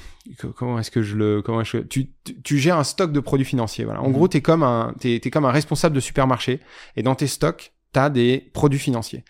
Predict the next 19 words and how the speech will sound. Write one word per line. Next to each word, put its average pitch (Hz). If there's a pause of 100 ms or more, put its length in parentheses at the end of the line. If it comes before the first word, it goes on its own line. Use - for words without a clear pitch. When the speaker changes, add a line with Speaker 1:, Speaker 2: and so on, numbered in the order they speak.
(280)
Speaker 1:
Et 123
il -
y 123
a 123
des 120
gens 151
qui 135
vont 123
venir 139 (360)
t'acheter 156
des 113
produits 113
financiers, 123 (260)
qui -
sont 117
des 101
professionnels 123
de 107
l'investissement, 104